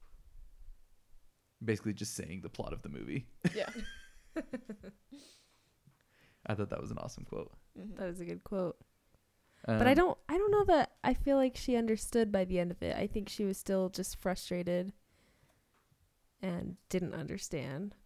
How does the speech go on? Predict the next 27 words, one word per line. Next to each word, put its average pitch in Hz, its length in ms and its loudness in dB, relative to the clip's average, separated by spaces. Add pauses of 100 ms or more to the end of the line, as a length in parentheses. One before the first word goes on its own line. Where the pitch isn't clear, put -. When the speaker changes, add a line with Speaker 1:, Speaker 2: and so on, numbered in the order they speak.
(160)
Speaker 2:
Mm-hmm. 233 540 -14
Speaker 1:
Why 113 140 0
did 143 100 -4
she - 160 -2
point 127 180 -2
a 113 40 -2
gun 110 180 0
at 80 140 -2
him? 104 100 -4 (1700)
Speaker 3:
I 214 140 4
think 226 240 0
that 196 120 2
she 190 580 4 (760)
desperately - 500 -2
wanted 170 360 -2
to - 80 -6
kill 190 260 -2
him 165 260 -6
because - 460 -10 (100)
he's - 300 -10
a - 20 -8
bad - 240 -6
man. 196 380 -10 (520)
Speaker 1:
And 104 120 -2
why 151 100 -4
didn't 113 300 -2
she? - 180 -10